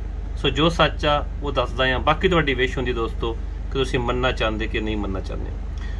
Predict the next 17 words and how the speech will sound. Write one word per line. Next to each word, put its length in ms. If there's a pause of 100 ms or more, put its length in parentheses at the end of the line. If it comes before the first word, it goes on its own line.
ਸੋ 220
ਅਗਰ 120
ਤੁਸੀਂ, 360
ਅਹ, 460
ਆਪਣਾ 260
ਵੀਜ਼ਾ 220
ਦੋਸਤੋ 320
ਅਪਲਾਈ 260
ਕਰਨਾ 260
ਚਾਹੁੰਦੇ 420
ਹੋ 180 (360)
ਤਾਂ 140
ਹੀ 120
ਦੋਸਤੋ, 600
ਅਹ, 880
ਕਾਲ 220
ਕਰਿਓ। 400